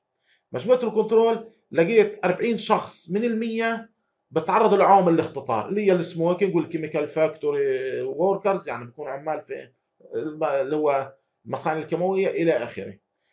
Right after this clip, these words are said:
ولقيت في ستين شخص ما تعرضوش لعوامل الاختطار. طيب إيش استفدت من الكلام هذا؟ بدي أحسب، بدي أحسب حاجة اسمها الأودز ريشيو. الأودز ريشيو يا حبايبي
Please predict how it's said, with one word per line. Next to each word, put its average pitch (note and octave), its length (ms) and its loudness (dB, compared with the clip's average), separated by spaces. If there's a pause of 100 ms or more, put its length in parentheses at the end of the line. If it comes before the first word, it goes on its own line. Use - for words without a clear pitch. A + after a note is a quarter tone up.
(300)
ولقيت C#4 720 2
في B3 140 -6
ستين A3+ 560 -6
شخص A#3 380 -4
ما G3 80 0
تعرضوش G#3 500 0
لعوامل C#3+ 320 2
الاختطار. G2+ 540 -10 (520)
طيب D4 240 2
إيش E4+ 100 2
استفدت A#3+ 360 -2
من F#3+ 60 -4
الكلام F3+ 260 0
هذا؟ D#3+ 240 -2
بدي C#3+ 240 -6
أحسب، - 560 -4 (420)
بدي - 140 -4
أحسب E3 240 -6
حاجة D#3 300 -4
اسمها D3+ 500 -10 (300)
الأودز - 640 -8
ريشيو. A2+ 480 -6 (320)
الأودز G3 360 -2
ريشيو A3+ 280 2
يا - 60 2
حبايبي F#3+ 600 -2